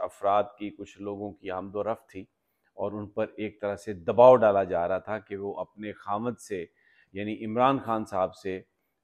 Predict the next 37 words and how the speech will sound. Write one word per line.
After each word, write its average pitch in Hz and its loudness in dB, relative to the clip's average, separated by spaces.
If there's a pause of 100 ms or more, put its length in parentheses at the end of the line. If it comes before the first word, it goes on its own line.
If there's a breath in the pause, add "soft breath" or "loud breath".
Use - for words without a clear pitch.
बात 98 2
करें 104 -4
और 98 -2
जो 98 -10
इस - -20
वक्त 101 -10
मुल्क 110 -6
में 101 -8
जो 90 -10
सियासी 110 -4
मामलात 98 -2
हैं, 87 -12 (480 soft breath)
अ, 95 -2 (240)
उस 170 -4
पर 104 -2
कहा 101 -4
जा 92 -2
रहा 95 -2
था 92 -4
बुशरा 90 -8
बीबी 90 -12
साहबा 90 -6
से 95 -10
कि 98 -12
वो 95 -6
इन्फ्लुएंस 120 -8
करें, 127 -2
लेकिन 107 -6
उन्होंने 110 -8 (380)
इस 101 -10
बात 101 4
से 107 -10
मुकम्मल 139 4
तौर 107 2
पे 92 -8
इनकार 87 -6 (100)
किया। 78 -10